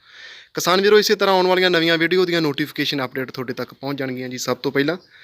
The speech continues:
ਸੋ ਕਿਸਾਨ ਵੀਰੋ, ਅੱਜ ਇੱਕ ਹੋਰ ਐਚ ਐਫ ਦੇ ਵਿੱਚ ਇੱਕ ਗਾਂ ਲੈ ਕੇ ਆਏ ਹਾਂ। ਸੋ ਕੀ ਡਿਟੇਲ ਹੈਗੀ, ਆਪਾਂ ਵੀਰ ਹੋਣਾ ਦੇ ਕੋਲੋਂ ਪੁੱਛ ਲੈਂਦੇ ਹਾਂ ਜੀ, ਏਰੀਆ ਕਿਹੜਾ ਹੈਗਾ ਤੇ ਬਾਈ ਹੋਰਾਂ ਦੇ ਕੰਟੈਕਟ ਨੰਬਰ ਕੀ ਹਨ।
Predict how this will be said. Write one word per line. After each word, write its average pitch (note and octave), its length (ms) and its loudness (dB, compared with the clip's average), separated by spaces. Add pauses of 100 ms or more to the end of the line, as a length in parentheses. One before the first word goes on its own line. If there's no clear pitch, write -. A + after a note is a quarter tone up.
(460)
ਸੋ F#3 120 2
ਕਿਸਾਨ F#3+ 280 2
ਵੀਰੋ, A#3+ 280 0 (120)
ਅੱਜ E3 160 2 (440)
ਇੱਕ E3 160 -6
ਹੋਰ D#3+ 400 0 (140)
ਐਚ D3 220 2
ਐਫ C#3 120 -2
ਦੇ D3 140 2
ਵਿੱਚ C#3 220 0
ਇੱਕ C#3 180 -4
ਗਾਂ B2 240 -4
ਲੈ B2 120 -2
ਕੇ B2+ 160 -6
ਆਏ C3 160 -4
ਹਾਂ। E3 80 -8 (720)
ਸੋ E3+ 220 2
ਕੀ F#3+ 200 2
ਡਿਟੇਲ F#3+ 300 6
ਹੈਗੀ, F3 320 2
ਆਪਾਂ F3+ 180 -2
ਵੀਰ D#3+ 180 -2
ਹੋਣਾ D#3+ 180 -2
ਦੇ D#3 120 -4
ਕੋਲੋਂ D#3 220 -4
ਪੁੱਛ D3 220 -4
ਲੈਂਦੇ D3+ 240 -2
ਹਾਂ D3+ 80 -2
ਜੀ, D3+ 220 -10
ਏਰੀਆ C3+ 260 0
ਕਿਹੜਾ D3+ 220 -2
ਹੈਗਾ C#3 340 -4 (460)
ਤੇ C#3 220 0
ਬਾਈ C3 220 -4
ਹੋਰਾਂ C3 180 -6
ਦੇ C3+ 80 -2
ਕੰਟੈਕਟ D3+ 440 -2
ਨੰਬਰ D3+ 240 -2
ਕੀ D#3 160 -4
ਹਨ। C3+ 260 -6